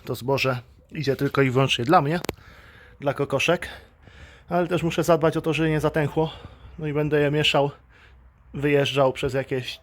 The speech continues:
trzy dni na pewno z przyczepą, mieszał to zboże. Na noc będę wkładał rury,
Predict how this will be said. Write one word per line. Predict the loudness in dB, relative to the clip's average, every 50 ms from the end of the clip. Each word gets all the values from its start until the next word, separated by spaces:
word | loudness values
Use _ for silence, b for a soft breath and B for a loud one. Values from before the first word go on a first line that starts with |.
| _
trzy | -2 0 0 2 0 -2
dni | -4 -4 -4 -2 -2
na | -4 -4 -2
pewno | -2 -2 -2 -2 -2 -4 -6 -8 -12 -20 b b b b b b b b
z | b -12
przyczepą, | -6 -4 -4 -2 0 -2 0 0 0 -2 -2 -4 -8 -6
mieszał | -4 -2 0 2 2 0 0
to | 0 -4
zboże. | -4 -2 -2 0 0 0 -2 -4 -6 -10 -20 -20 B B B B B B B B B
Na | -4 -2 0 0
noc | 0 -2 -6 -8 -6
będę | -6 -4 -4 -4 -4
wkładał | -4 -2 0 0 2 0 0 -2 -4 -8 -10 -6
rury, | -2 0 0 0 0 0